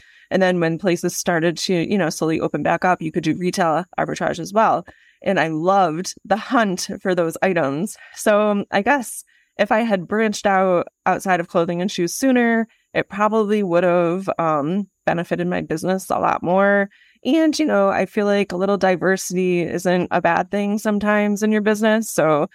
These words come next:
having the option, you know, knowing things other than, like,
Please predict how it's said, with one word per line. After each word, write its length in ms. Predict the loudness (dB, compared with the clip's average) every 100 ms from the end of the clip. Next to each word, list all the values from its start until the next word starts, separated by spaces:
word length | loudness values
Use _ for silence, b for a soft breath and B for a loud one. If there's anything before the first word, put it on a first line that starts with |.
| b b b b
having 460 | 0 2 2 0
the 160 | 0 -2
option, 520 | -2 -2 -2 0 0
you 140 | 0 0
know, 120 | 0
knowing 760 | 0 2 2 4 2 0 -2 -4 _ -4
things 340 | -2 0 0 0
other 260 | 2 2
than, 180 | 2 2
like, 300 | 0 -2